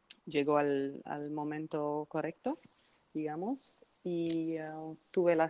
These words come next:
suerte de, de ser alocada en este, en esta zona que es tan importante para mi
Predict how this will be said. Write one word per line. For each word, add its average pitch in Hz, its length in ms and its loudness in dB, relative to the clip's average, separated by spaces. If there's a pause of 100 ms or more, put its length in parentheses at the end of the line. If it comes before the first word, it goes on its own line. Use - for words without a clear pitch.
suerte 208 480 4
de, 156 640 0 (120)
de 151 120 -2
ser 160 160 0
alocada 185 580 4
en 170 100 0
este, 139 680 -6 (220)
en 156 120 -2
esta 156 260 -4 (120)
zona 202 360 -4
que 151 80 -6
es - 80 -10
tan 175 200 -4
importante 165 720 -6
para 139 320 -6
mi 135 420 -10